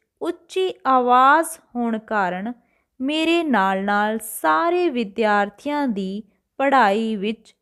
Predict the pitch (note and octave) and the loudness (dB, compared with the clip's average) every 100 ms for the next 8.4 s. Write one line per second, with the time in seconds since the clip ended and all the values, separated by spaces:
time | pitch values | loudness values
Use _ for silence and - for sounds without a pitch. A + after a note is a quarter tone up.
0 | _ B3 D4+ D4+ E4+ E4+ E4 - G#3 G3+ | _ -4 -2 0 -2 -4 -8 -2 0 0
1 | G#3 F#3+ G3+ G3 G#3 F#3 - _ _ _ | -2 -2 -4 -4 -4 -6 -6 _ _ _
2 | _ _ _ _ _ _ _ - A#3 G3+ | _ _ _ _ _ _ _ 0 4 4
3 | F#3 A3 A#3 B3+ _ _ F4 F#4 - B3 | 4 -2 -4 -6 _ _ -2 -2 -4 -4
4 | A#3 C4 - - F#4 E4+ A3+ G3 G3+ A#3+ | -2 -2 -4 0 2 2 0 -2 -4 -8
5 | _ _ - - E4+ F4 F#4 C4+ A3+ G3 | _ _ -16 -2 0 0 -2 0 0 0
6 | G3+ A#3 _ _ _ - E4+ E4+ E4+ F4+ | -2 -6 _ _ _ -2 0 0 -2 2
7 | F#4+ F4+ C#4 C4 G#3 A3 G3+ G3+ G3 F#3+ | 4 4 0 -2 -2 -2 -2 0 0 -2
8 | B3 A#3+ - | -4 -6 -16